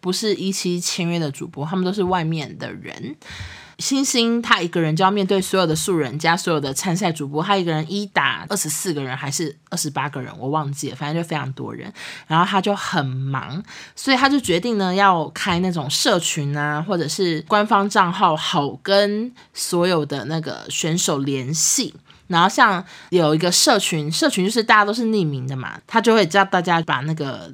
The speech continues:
大头贴改成自己的名字啊，或者是我们的名字都改成什么节目企划、节目通告，然后都有我的名字在后面这样。但是少宗并没有加入这个群组，这些群组就只有我们三个工作人员加所有的选手。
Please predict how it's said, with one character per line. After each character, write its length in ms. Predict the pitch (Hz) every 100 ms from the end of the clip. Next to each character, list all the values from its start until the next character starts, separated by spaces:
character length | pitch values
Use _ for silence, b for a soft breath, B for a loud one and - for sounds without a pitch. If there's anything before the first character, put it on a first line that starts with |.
| _
大 160 | 185 170
头 160 | 156
贴 220 | 135 160
改 180 | 156 156
成 240 | 135 160 147
自 120 | 175
己 60 | 170
的 100 | 151
名 280 | 151 156 170
字 160 | 175
啊， 280 | 170 170 170
或 140 | 208
者 80 | 180
是 160 | 160 214
我 160 | 170
们 160 | 160 156
的 80 | 170
名 220 | 170 160
字 120 | 180
都 140 | 175 180
改 160 | 156
成 240 | 135 147 139
什 100 | 143
么 140 | 139 160 -
节 140 | 147
目 180 | 175 185
企 340 | - - 175
划、 240 | 156 175 147
节 120 | 151
目 140 | 165 185
通 240 | 175 170
告， 240 | 165 170 147
然 80 |
后 120 | 147 165
都 140 | 175
有 40 |
我 100 | 151
的 80 | 139
名 240 | 135 135 139
字 160 | 143
在 140 | 139 143
后 160 | -
面 260 | 143 143 127
这 120 | 135
样。 100 | 117 B B B B B B B
但 180 | 320 320
是 140 | 311
少 220 | 277 311 254
宗 180 | 220
并 160 | 220 247
没 100 | 185
有 60 | 156
加 180 | 160
入 140 | 170 170
这 100 | 165
个 80 | 139
群 220 | - 160
组， 80 | 156
这 100 | 240
些 120 | 277
群 180 | 226 196
组 80 |
就 140 | 170 202
只 160 | 208
有 100 | 160
我 160 | 170 160
们 240 | 139 131
三 180 | 160 190
个 80 | 185
工 220 | 165 160
作 100 | 170
人 140 | 160 139
员 180 | 127
加 300 | 135 147 151
所 200 | 156 -
有 60 | 147
的 120 | 120
选 340 | 131 - 131 160
手。 320 | - 180